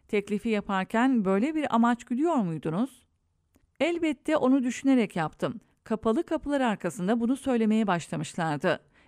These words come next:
"İşte C H P gelirse başınızı açmanız için sizi zorlayacak, kamudan atacak,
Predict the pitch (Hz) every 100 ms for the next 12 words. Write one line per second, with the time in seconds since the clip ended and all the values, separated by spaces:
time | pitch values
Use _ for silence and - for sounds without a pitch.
0 | - 233 - 269 220 175 247 285 330 302
1 | 233 254 311 - 151 208 190 226 254 262
2 | 254 269 247 - 262 240 - - 247 247
3 | 240 254 247 220 185 - 147 - _ _
4 | - 330 320 269 247 240 196 180 175 104
5 | -